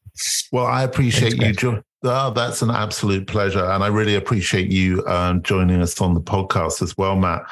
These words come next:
Speaker 1: Um, all I can do is, is, is just keep following you and, and, and see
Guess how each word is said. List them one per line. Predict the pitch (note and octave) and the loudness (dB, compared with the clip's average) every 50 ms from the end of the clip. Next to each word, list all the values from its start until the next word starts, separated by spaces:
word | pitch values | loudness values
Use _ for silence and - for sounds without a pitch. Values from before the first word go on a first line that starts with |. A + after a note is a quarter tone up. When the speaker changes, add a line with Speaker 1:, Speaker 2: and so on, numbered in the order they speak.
| - - - - _ - | -10 -10 -10 -8 _ -2
Speaker 1:
Um, | A#2 A2+ A2+ A2 G#2+ G#2+ G#2+ G#2 - - _ _ _ _ - | -2 0 2 2 2 2 0 -2 -6 -10 _ _ _ _ -4
all | D3 C#3+ D3 C#3+ | -2 0 0 0
I | B2+ | -2
can | - - B2 A2 | -2 -2 0 0
do | C3 C#3 C3 B2 | 2 0 0 0
is, | B2 A#2+ A#2+ B2 B2+ | 0 0 0 -2 0
is, | B2 C3 B2 A#2+ B2 | 0 0 0 0 0
is | B2 C#3 B2 A2+ A2+ | 0 0 0 -2 -2
just | - C#3 B2 - - - | -2 -2 -2 -2 -2 -2
keep | - C3+ C3+ C3 - | 0 0 0 -2 -4
following | - B2+ B2 C3+ C#3 C3 A#2+ G#2+ G2 | -4 -2 -2 0 0 0 2 2 2
you | F2+ F2+ F#2 F#2+ G2+ G#2 G#2 | 2 2 2 2 2 2 2
and, | G#2+ G#2 G#2 A2 | 2 2 2 0
and, | - - A2 A2 A2 A2+ | 0 0 -2 -2 -2 -2
and | A2 A2+ A2 A2+ G#2+ | -2 0 0 0 0
see | - - B2+ A#2 A2+ A2 A2 G#2+ | 0 0 0 0 0 0 0 -2